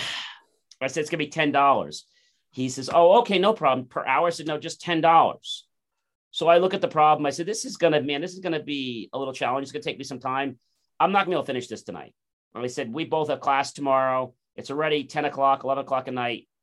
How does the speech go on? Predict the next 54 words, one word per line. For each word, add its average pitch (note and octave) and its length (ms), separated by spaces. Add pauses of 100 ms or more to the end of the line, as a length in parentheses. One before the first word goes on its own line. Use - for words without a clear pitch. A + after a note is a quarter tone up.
(360)
let G3 160
me G#3 80
come F3 140
back C#3+ 260
here C#3 260
on B2+ 100
the A#2 60
weekend B2 520
and A2 120
let A2 120
me B2 120
fix B2+ 200
this. B2+ 160
I'll B2 140
come, B2+ 320
like, A2 260
ten C3+ 120
o'clock, B2 360
maybe A2 140
on A2+ 80
Saturday B2 260
morning, A2 340
and G2 160 (160)
I G2 80
can A2 100
go G2+ 120
through G#2 180
this F#2+ 160
a F#2+ 40
little F#2 200
deeper. - 340 (600)
So - 160
I E3+ 60
come G3 220
back, D3+ 460 (440)
ten F3 160
o'clock D#3+ 340
in D#3 40
the D3 60
morning C#3+ 240
that C3+ 160
Saturday. B2 540 (180)
I A#2 40
spent E3 240
about C3+ 300 (120)
two E3 160
to E3 60
four C3 240
hours. G#2 520 (280)
First E3 260
hour, D3 220
I'm C3 80
like, A#2+ 180 (320)
"Oh, E3 600